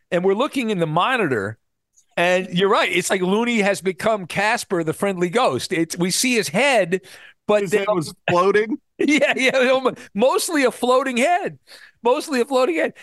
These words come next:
Speaker 1: And, uh, <laughs> and we, they were trying to figure out, like, originally the people in Boston were like, "What's going on?" Maybe they thought it was a problem, uh, with the graphics. And, and then we, uh, quick, we quickly surmised,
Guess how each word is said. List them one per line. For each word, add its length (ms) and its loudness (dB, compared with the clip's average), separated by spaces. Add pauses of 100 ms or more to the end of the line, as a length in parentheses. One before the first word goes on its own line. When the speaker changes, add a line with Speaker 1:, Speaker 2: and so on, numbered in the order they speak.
(140)
Speaker 1:
And, 220 2
uh, 320 2 (340)
<laughs> 300 -10
and 160 2
we, 160 -2
they 140 2
were 100 0
trying 220 0
to 40 -10
figure 200 -2
out, 200 0
like, 220 -4
originally 680 0
the 100 -8
people 260 0
in 80 -6
Boston 340 0
were 60 0
like, 100 -2
"What's 140 -4
going 220 -2
on?" 260 -2
Maybe 260 0 (220)
they 100 0
thought 320 0
it 80 -2
was 160 0
a 60 -2
problem, 640 -2 (100)
uh, 240 -2
with 140 -2
the 80 -4
graphics. 760 -2 (520)
And, 240 -2
and 140 -2
then 240 -2
we, 260 -2
uh, 100 0
quick, 220 -4
we 100 -2
quickly 380 -4
surmised, 680 0